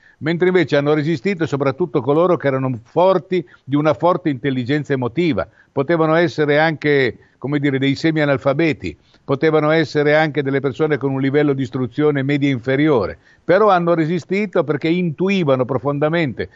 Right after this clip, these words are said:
come certi anziani, come certi figli della cultura contadina, come certi figli di una sapienza in cui, come dice bene,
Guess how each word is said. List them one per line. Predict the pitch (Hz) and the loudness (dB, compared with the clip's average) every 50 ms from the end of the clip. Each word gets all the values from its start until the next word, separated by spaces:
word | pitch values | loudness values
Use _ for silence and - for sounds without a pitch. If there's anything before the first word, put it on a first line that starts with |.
| - - _ | -20 -20 _
come | _ - 143 143 131 | _ -2 -2 -2 0
certi | - 160 165 160 - - | 0 0 0 0 0 -2
anziani, | 156 147 135 - - 151 156 151 139 120 107 107 | -2 -2 -2 -4 -2 0 2 2 2 0 -2 -6
come | - 117 120 113 | -6 -6 -8 -4
certi | - 139 139 - 135 | -4 -4 -4 -4 -8
figli | 117 - 151 160 143 147 | -6 -4 -4 -4 -2 -2
della | 139 147 143 135 | 0 0 0 0
cultura | - 135 135 127 - 156 151 147 - | 0 -4 -8 -6 -4 -2 -2 -2 -2
contadina, | - 135 131 110 - 135 135 147 151 143 120 101 80 - - - _ _ _ | -4 -6 -6 -4 -6 -6 -4 -2 -2 -2 -2 -4 -6 -8 -12 -20 _ _ _
come | - 135 143 | -2 -2 0
certi | - - 170 165 - 175 - | 0 2 0 0 0 -2 -2
figli | - 175 180 165 156 | -2 -2 -2 -2 0
di | 143 | -2
una | 143 143 147 135 | 0 0 0 0
sapienza | - 147 135 - 156 160 160 147 127 110 - 123 | 2 0 0 2 2 2 2 2 0 -2 -2 -2
in | 117 117 110 | -2 -2 -4
cui, | - - 156 151 135 107 - - _ _ _ _ _ _ | -4 -2 0 0 0 -2 -4 -6 _ _ _ _ _ _
come | - 127 135 135 | -4 -2 -2 -2
dice | 131 143 143 123 139 135 | -2 -2 -4 -2 -2 0
bene, | 131 143 151 151 147 139 135 127 117 104 82 | 2 2 2 2 2 2 2 0 0 -2 -4